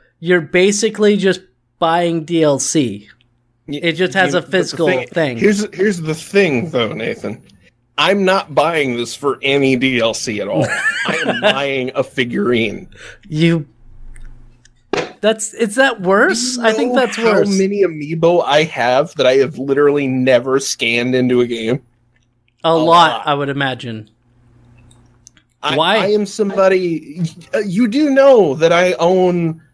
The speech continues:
Speaker 2: two, uh, figures of Vocaloid characters that both cost over a hundred dollars.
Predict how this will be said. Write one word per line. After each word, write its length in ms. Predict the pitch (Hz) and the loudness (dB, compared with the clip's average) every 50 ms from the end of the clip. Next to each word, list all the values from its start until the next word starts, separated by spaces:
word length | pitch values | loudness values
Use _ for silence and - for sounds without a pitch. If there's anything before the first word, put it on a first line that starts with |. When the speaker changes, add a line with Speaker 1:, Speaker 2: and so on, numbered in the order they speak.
| _ _ _ _ _ - | _ _ _ _ _ -8
Speaker 2:
two, 680 | - - - 190 202 233 226 220 214 202 190 170 165 - _ _ _ _ _ _ _ _ _ _ _ _ _ _ - | -6 -2 2 2 4 4 6 6 6 6 4 2 0 -2 _ _ _ _ _ _ _ _ _ _ _ _ _ _ 4
uh, 500 | 156 160 156 156 147 143 131 127 123 113 113 _ _ _ _ _ _ _ _ _ _ _ _ _ _ - | 4 6 6 6 4 4 2 2 0 -4 -10 _ _ _ _ _ _ _ _ _ _ _ _ _ _ -4
figures 720 | - 185 202 185 170 175 151 147 139 131 127 - - - _ - | -2 0 0 0 -2 -4 -2 -2 -4 -6 -8 -10 -14 -8 _ 0
of 760 | 139 143 143 135 135 131 127 123 120 117 120 - - - - _ _ _ _ _ _ _ _ 151 | 2 4 6 6 4 4 2 -2 -6 -10 -14 -16 -18 -20 -20 _ _ _ _ _ _ _ _ -2
Vocaloid 560 | 151 165 170 170 160 151 143 127 120 117 - | 0 0 0 0 0 2 2 2 0 -2 -4
characters 580 | - 143 127 123 117 - - 131 117 - 165 - | -2 -2 -2 -2 -2 -4 -6 -6 -6 -6 -6 -4
that 300 | - 131 131 - - _ | -4 -4 -4 -4 -6 _
both 280 | - 143 151 156 147 - | 2 2 2 2 0 0
cost 340 | - 151 147 139 127 - | 0 2 2 2 2 2
over 240 | 143 139 131 131 131 | 2 2 2 2 0
a 40 | 120 | 0
hundred 260 | - 143 123 120 120 | 0 -2 -4 -2 0
dollars. 500 | - 120 120 110 104 - - - - - | 0 0 0 -2 -4 -8 -10 -12 -14 -16